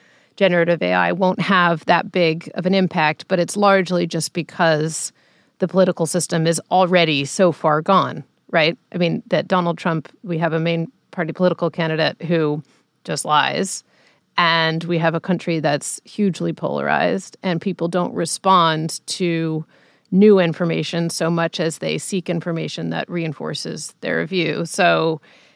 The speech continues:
it's kind of like saying, "Don't worry that the house is on fire because you built the house on top of an active volcano." I don't really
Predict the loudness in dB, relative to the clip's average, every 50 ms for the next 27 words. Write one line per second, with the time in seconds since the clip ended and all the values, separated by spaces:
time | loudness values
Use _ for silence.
0 | _ _ _ _ -4 -2 -2 -2 -4 -6 -8 -2 2 2 4 4 4 2 2 2
1 | 2 2 2 2 0 -6 -4 0 0 2 2 0 0 -4 -6 -6 -6 -6 -6 -6
2 | -8 _ _ _ -4 2 4 6 6 4 4 2 2 4 4 4 4 2 2 2
3 | 0 -2 -4 -2 0 2 2 2 2 0 -2 -4 -2 -2 -2 -2 0 0 0 0
4 | 0 -2 -4 -6 -8 -6 -4 -4 -4 -4 -4 -6 -4 -2 -2 -2 -2 -4 -6 -6
5 | -4 0 0 0 0 0 -2 -4 -4 -4 -2 -4 -4 -4 -4 -6 -6 -4 -4 -4
6 | -6 -6 -8 -10 -8 -8 -8 -8 -4 -2 0 0 0 -2 -4 -8 -10 -10 _ -2
7 | 0 2 2 0 0 -2 -6 _ -4 -2 0 2 2 0 0 -2 -6 -8